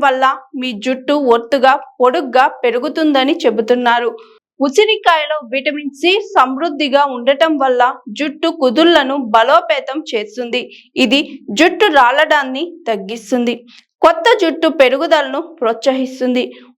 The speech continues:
ఉసిరికాయలోని యాంటీ ఆక్సిడెంట్లు జుట్టు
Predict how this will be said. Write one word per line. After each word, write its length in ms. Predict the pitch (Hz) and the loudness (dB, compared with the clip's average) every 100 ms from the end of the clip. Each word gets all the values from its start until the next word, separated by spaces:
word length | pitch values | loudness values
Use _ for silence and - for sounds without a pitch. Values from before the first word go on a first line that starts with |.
| 254 | 0
ఉసిరికాయలోని 920 | 311 403 453 415 330 302 294 269 269 294 294 269 | 2 4 2 2 2 2 0 -2 -2 -6 0 0
యాంటీ 280 | 320 339 349 - 240 | 0 -2 -4 0 0
ఆక్సిడెంట్లు 640 | 240 320 294 277 269 269 320 - _ 262 269 | 0 -4 0 0 -2 -4 -6 -10 _ -8 0
జుట్టు 260 | 349 349 | 2 4